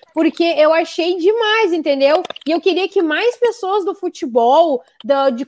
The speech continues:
sendo comentarista e tudo mais, se impusesse assim como ele se impôs, entendeu? Eu, quanto mais gente se impondo, melhor. E achei ridículo, que foi a Nelly que me comentou que, hum, ah, que o pessoal tá falando, ah, porque,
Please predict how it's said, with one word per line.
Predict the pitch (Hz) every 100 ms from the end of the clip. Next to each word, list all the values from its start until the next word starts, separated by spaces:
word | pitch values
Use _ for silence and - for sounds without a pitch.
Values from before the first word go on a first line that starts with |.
| -
sendo | 285 294 294
comentarista | 311 302 294 302 254 277 339 -
e |
tudo | 330 269 254
mais, | 254 359 339 - - - -
se | - 330 339
impusesse | 339 349 302 311 349
assim | 381 - 403
como | 440 403
ele | 370
se | 349 370
impôs, | 320 247 220 208
entendeu? | 208 220 214 240 320 _ _
Eu, | 247 269 -
quanto | 349 349 359
mais | 285 330 440
gente | 359 381 -
se | - 339
impondo, | 277 269 254 392 349 269 - _ 254
melhor. | 277 320 330 285 247 254 - _ -
E | 285
achei | 320 370
ridículo, | 311 381 349 277 359 403 381 277 202 - _
que | 302
foi | - 330
a |
Nelly | 320 311 330
que | 370
me | 370
comentou | 359 320 311 311 262 277
que, | 294 311 269 247 247 240 240 233
hum, | 233 240 233 226
ah, | 240 302 320 269
que | 247 277
o |
pessoal | 254 277 - 262
tá | 269 294
falando, | 302 262 269
ah, | 320
porque, | 302 320